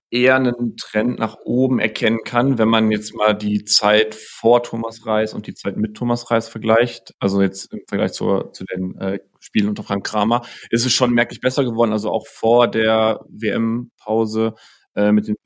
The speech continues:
Spielen gegen Mainz, auch das Spiel gegen Bremen in Bremen, äh, auch das Spiel gegen Bayern, das waren durchaus bessere Spiele als unter Kramer. Also, ähm,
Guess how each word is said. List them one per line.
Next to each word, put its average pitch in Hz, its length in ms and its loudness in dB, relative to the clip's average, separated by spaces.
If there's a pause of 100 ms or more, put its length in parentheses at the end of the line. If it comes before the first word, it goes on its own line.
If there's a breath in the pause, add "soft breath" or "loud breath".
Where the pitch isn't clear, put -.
(120)
Spielen - 360 -4
gegen 104 200 0
Mainz, 117 540 2
auch 107 200 -6
das 101 120 -10
Spiel 104 340 -2
gegen 98 520 -4 (100)
Bremen 110 420 2
in 113 160 -2
Bremen, 113 440 -8 (500 loud breath)
äh, 98 260 2 (220)
auch - 180 -18
das - 160 -8
Spiel - 200 -6
gegen 101 200 -4
Bayern, 123 320 4
das 107 160 -4
waren 107 160 2
durchaus 107 720 -2 (240)
bessere 120 400 0
Spiele 113 440 -4
als 110 200 0
unter 110 200 0
Kramer. 101 400 0
Also, 92 280 -2 (420 loud breath)
ähm, 104 400 -2